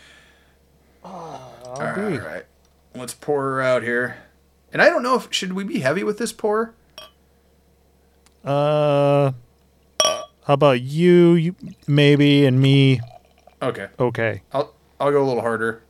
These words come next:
Speaker 1: Oh, you know.
Speaker 2: Ooh, wow. Okay. Whoops, slow down.
Speaker 1: I, I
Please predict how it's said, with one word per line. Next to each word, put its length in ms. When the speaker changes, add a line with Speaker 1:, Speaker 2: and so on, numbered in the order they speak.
Speaker 1:
Oh, 140
you 120
know. 340
Speaker 2:
Ooh, 40
wow. 220
Okay. 580
Whoops, 280
slow 220
down. 280
Speaker 1:
I, 160
I 60